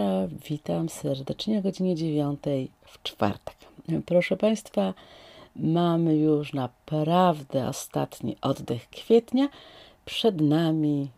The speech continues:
no cóż, przed nami weekend. E, przy czwartku czas więc wrzucić powoli na przysłowiowy luz. Zwalniamy tempo, tym bardziej, że jest obietnica, że chwilę od-, odpoczniemy.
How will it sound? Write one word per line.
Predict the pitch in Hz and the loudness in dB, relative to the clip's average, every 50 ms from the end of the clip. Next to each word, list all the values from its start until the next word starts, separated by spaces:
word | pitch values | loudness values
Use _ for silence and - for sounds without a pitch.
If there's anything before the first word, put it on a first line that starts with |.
| _ _ - | _ _ -6
no | 151 143 147 - | -2 -2 -2 -2
cóż, | - - - - - - - - - - | -4 -10 -12 -12 -10 -10 -10 -12 -14 -12
przed | - - - - | -12 -10 -6 -4
nami | - - - 208 220 | -2 0 2 2 2
weekend. | 175 - - - - - - - _ - - - - - - - - - - | 0 0 -4 -8 -16 -18 -20 -20 _ -14 -12 -12 -12 -14 -16 -16 -16 -12 -4
E, | - 165 160 156 | 0 2 2 2
przy | - - - 160 | 2 0 -4 -4
czwartku | - - 202 202 208 208 - - - 180 | 0 2 4 4 4 2 0 -4 -4 -4
czas | 165 - 180 170 156 | 0 2 0 0 2
więc | 151 160 147 143 - | 0 -2 -2 -2 -4
wrzucić | 135 139 151 156 180 170 - 147 - | -8 -6 -4 -4 -4 -4 -6 -8 -6
powoli | - - 151 147 147 156 156 151 151 | -2 -2 -2 0 2 0 0 2 0
na | 151 147 143 143 135 127 | 0 0 0 0 -2 -4
przysłowiowy | - - - - - - - 139 127 131 131 127 123 120 - | -4 -6 -6 -4 -4 -2 -2 -2 -2 -2 -4 -4 -4 -6 -6
luz. | - - - - - - - - _ _ _ | -6 -8 -10 -12 -16 -18 -20 -20 _ _ _
Zwalniamy | - 147 156 160 147 151 147 143 151 156 151 135 131 131 123 120 - _ _ _ | -8 -4 -2 -2 0 2 2 4 4 4 4 4 2 0 -2 -4 -8 _ _ _
tempo, | - 127 120 120 117 117 110 - - - 170 226 254 294 302 - - - - - - - _ _ _ - | -2 0 0 2 0 0 -2 -2 0 2 4 4 4 4 2 -2 -8 -20 -20 -20 -20 -20 _ _ _ -4
tym | - 240 247 220 165 | -2 0 2 2 2
bardziej, | 131 127 117 113 113 123 139 156 175 190 208 220 208 | 2 0 0 -2 -4 -6 -4 -2 0 0 0 0 -2
że | 185 165 151 151 170 175 180 190 190 196 196 190 - - 147 143 | -4 -6 -6 -4 -2 0 0 2 2 2 0 0 -2 -4 -4 -2
jest | 175 175 - - | -4 -4 -2 -4
obietnica, | - 160 - - - - 151 151 - 151 | -6 -6 -6 -8 -6 -6 -6 -4 -4 -6
że | 147 135 131 | -6 -6 -8
chwilę | - - - 139 143 | -10 -12 -10 -8 -8
od-, | - - - | -8 -6 -8
odpoczniemy. | - - - - - - - - 67 - - | -10 -10 -8 -8 -8 -8 -8 -10 -12 -14 -16